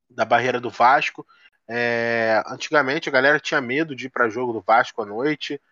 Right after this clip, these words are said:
e hoje em dia é o contrário. A galera, todo mundo gosta muito de ir pros jogos São Januário,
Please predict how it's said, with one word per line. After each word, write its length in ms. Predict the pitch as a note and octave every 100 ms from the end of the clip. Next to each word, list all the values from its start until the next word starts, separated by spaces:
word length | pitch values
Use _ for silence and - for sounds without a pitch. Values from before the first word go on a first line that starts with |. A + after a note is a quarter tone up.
| _ _ _
e 120 | G#2+ A#2+
hoje 220 | C3 C3
em 80 | A#2+
dia 220 | A2 C#3
é 20 |
o 60 | C#3+
contrário. 560 | E3 D3+ C3 B2 A2
A 20 |
galera, 400 | G#2 G#2 A#2 C3 B2 -
todo 200 | C#3 D#3
mundo 220 | C#3 C#3 A#2+
gosta 460 | G2 G#2+ C3 - B2+
muito 320 | A2+ C#3 B2+
de 120 | A#2
ir 20 |
pros 240 | - A#2 G#2+
jogos 420 | A#2 A#2 G#2+ - _ _ _ _ _
São 220 | - B2
Januário, 580 | A#2 A#2+ A2 B2+ D#3+